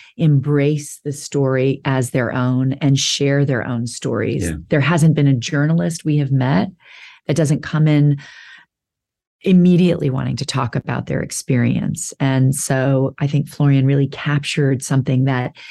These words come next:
Speaker 1: encourages a removal of shame. And that is a gorgeous thing to be part of.
Speaker 2: It's beautifully said. I mean, Florian said when he, the play was on in Paris, every night people would stick around after the show, not to sort of say, "Oh, bravo, wonderful,"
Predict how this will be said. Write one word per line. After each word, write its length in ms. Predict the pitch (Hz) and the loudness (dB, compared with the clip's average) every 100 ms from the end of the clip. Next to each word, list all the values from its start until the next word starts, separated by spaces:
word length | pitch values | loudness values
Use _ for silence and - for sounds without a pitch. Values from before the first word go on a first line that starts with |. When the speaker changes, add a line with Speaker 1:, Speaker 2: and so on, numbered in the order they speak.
| - - | -20 -4
Speaker 1:
encourages 1160 | 160 143 143 - 151 156 160 139 143 135 139 135 | 2 2 0 -4 0 2 2 0 0 0 -2 -2
a 60 | 143 | -2
removal 680 | 135 139 135 139 135 135 | 2 2 4 2 0 -4
of 80 | 135 | -6
shame. 580 | - - 117 - - 135 _ _ _ - - _ _ | -8 -6 -4 -4 -4 -6 _ _ _ -20 -20 _ _
And 220 | 139 139 | 2 4
that 400 | 139 135 123 - - | 4 2 -2 -6 -4
is 420 | 120 117 - - _ | -4 -2 -8 -12 _
a 80 | 131 | -4
gorgeous 460 | - 117 - - | -2 -2 -2 -6
thing 200 | - - | -6 -6
to 60 | - | -4
be 120 | - | -8
part 260 | - - - | -10 -8 -6
of. 260 | - - - 220 | -8 -12 -18 -8
Speaker 2:
It's 240 | 151 123 | -4 -2
beautifully 400 | 98 104 - 76 | 0 0 0 -4
said. 240 | - 82 - - - | -2 -2 -2 -10 -4
I 80 | 101 | 0
mean, 160 | 107 | 0
Florian 440 | 95 110 117 120 110 | 0 0 2 2 2
said 200 | 98 90 | 2 2
when 140 | 85 | 2
he, 120 | 82 85 | 0 -2
the 120 | 87 | -4
play 320 | 82 87 82 80 | -2 -2 0 -2
was 180 | 90 82 | -4 -2
on 140 | 80 | -2
in 120 | 73 | -2
Paris, 440 | 71 78 73 69 - _ - - - _ _ - | -2 -2 -2 -4 -8 _ -20 -20 -20 _ _ -2
every 180 | 101 | 2
night 260 | 95 82 82 | 2 2 0
people 260 | 90 82 80 | -2 -2 -2
would 180 | 82 80 | -4 -4
stick 300 | - 87 82 | -8 -8 -4
around 340 | 82 117 82 | -2 0 -2
after 240 | 69 69 | -4 -2
the 80 | 80 | -4
show, 380 | 80 113 113 92 | -2 0 0 2
not 200 | 85 85 | 2 0
to 160 | - 85 | -2 -4
sort 200 | - 85 | -2 -4
of 80 | 80 | -4
say, 160 | 85 | -2
"Oh, 240 | 110 110 82 | 0 0 0
bravo, 500 | 87 90 120 123 104 | 0 0 0 2 2
wonderful," 560 | 92 107 98 101 87 | 2 2 0 -2 -2